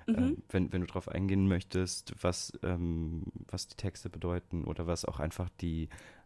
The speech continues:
Speaker 2: Arbeitsweise zwischen diesen beiden Songs für dich bedeutet hat.
Speaker 1: Ja, gerne. Also der Tilg, der ja hängt thematisch mit Dweier Lubov zusammen. Also es geht wieder um, äh, meinen abwesenden Vater,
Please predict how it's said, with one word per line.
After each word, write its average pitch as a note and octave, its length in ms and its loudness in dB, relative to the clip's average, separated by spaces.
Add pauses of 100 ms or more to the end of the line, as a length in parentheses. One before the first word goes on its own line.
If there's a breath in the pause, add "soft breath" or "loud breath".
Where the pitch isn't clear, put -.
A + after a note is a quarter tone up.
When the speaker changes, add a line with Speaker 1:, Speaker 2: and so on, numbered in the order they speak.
(140)
Speaker 2:
Arbeitsweise E2+ 880 4
zwischen F#2 300 0
diesen E2+ 240 0
beiden D#2 240 0
Songs D#2+ 340 -2
für - 140 -2
dich D#2+ 160 -6
bedeutet D#2 400 -4
hat. E2+ 140 -4 (220)
Speaker 1:
Ja, A3 300 0
gerne. A3+ 480 0
Also G#3 420 -2 (120)
der G#3 140 -4
Tilg, A3 240 -2
der G3+ 100 -4
ja G3+ 120 -2
hängt G3+ 260 -2 (100)
thematisch G3 640 -2 (140)
mit F#3 320 -2 (100)
Dweier F3 240 -4
Lubov F#3+ 360 -4
zusammen. G#3 380 -2
Also F3 200 -4
es E3 120 -12
geht - 200 -8
wieder F3 280 -4 (380 loud breath)
um, F#3 480 0 (100)
äh, F#3 120 -2
meinen E3+ 240 -4
abwesenden G3+ 520 -2
Vater, C4 440 -4